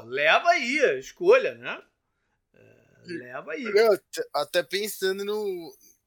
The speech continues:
Speaker 2: também no peso, né, que esses nomes tiveram, né? O A J Brown, por exemplo, foi trocado no draft. No draft não, né? Um pouco antes? Ou foi
Speaker 1: Não,
Speaker 2: no
Speaker 1: foi
Speaker 2: draft?
Speaker 1: na hora. Foi na hora.
Speaker 2: Foi na hora, né? E
Speaker 1: O Hollywood
Speaker 2: olha,
Speaker 1: Brown
Speaker 2: ele,
Speaker 1: também, uma
Speaker 2: ele
Speaker 1: galera.
Speaker 2: foi até o Super Bowl, né? Então,
Speaker 1: É.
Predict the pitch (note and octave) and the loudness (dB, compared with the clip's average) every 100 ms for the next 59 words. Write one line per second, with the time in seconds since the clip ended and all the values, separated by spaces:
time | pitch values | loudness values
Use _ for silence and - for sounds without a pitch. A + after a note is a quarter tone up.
0 | - E3+ C#3+ D#3+ F3+ D3+ D3+ F3 D3+ C#3 | -14 -10 -8 -10 -12 -10 -6 -6 -6 -10
1 | D3 C#3 C3+ B2+ C#3 C#3 - C#3 C3+ C#3+ | -10 -14 -16 -16 -14 -12 -12 -8 -8 -8
2 | C#3 C#3 C#3+ D3+ F3 D3+ C#3 C3+ C#3+ D3+ | -12 -14 -12 -8 -6 -6 -4 -4 -6 -12
3 | D3 D3 C#3+ - G#3+ A#3 - F#3 E3 E3+ | -12 -14 -14 -12 -12 -12 -6 -6 -4 -10
4 | D#3 D3+ D#3 F3+ - B3 _ C3+ D3 D3 | -10 -8 -8 -8 -10 -14 _ -10 0 2
5 | - - E3+ E3+ G3 G3 E3 - E3 - | 0 -4 -10 -8 -8 -8 -14 -12 -10 -2
6 | F#3 - - D3 C#3 D#3+ G#3 - E3 G#3+ | -2 -2 -10 -10 -4 0 0 0 -2 0
7 | E3+ G#3+ C3 _ _ G#2+ C#3+ E3+ D3+ C#3+ | 0 0 -2 _ _ _ -14 -6 -6 -6
8 | A2+ C#3+ F3+ D#3+ F3 D#3 E3+ F#3 D3 D#3 | -8 -4 0 2 2 0 -2 -4 -2 0
9 | F3 D#3+ C3 D3 D3 D3+ D3 C#3 C3+ E3 | 0 0 2 2 2 0 -2 -4 -4 -4
10 | F#3+ F#3+ E3+ C3 B2 C#3+ C3+ C#3+ - C#3+ | -4 -6 -8 -12 -12 -8 -2 -2 -2 -2
11 | D3 D3+ D3+ - C3 C#3 D#3+ F3+ - - | -2 -2 -6 -8 -2 0 0 -2 -12 -6
12 | G3+ F3+ F#3+ G3 E3 E3+ D#3 B2 B2+ E3+ | -4 -2 -4 -4 -6 -8 -10 -10 -8 -8
13 | F#3+ G#3 _ | -12 -20 _